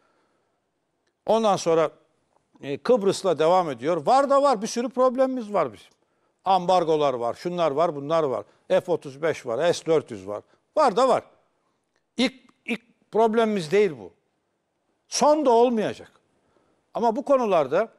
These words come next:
Türkiye'nin, e, başta Cumhurbaşkanı olmak üzere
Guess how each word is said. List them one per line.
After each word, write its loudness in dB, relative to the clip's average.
Türkiye'nin, -2
e, -4
başta -2
Cumhurbaşkanı 0
olmak 0
üzere -8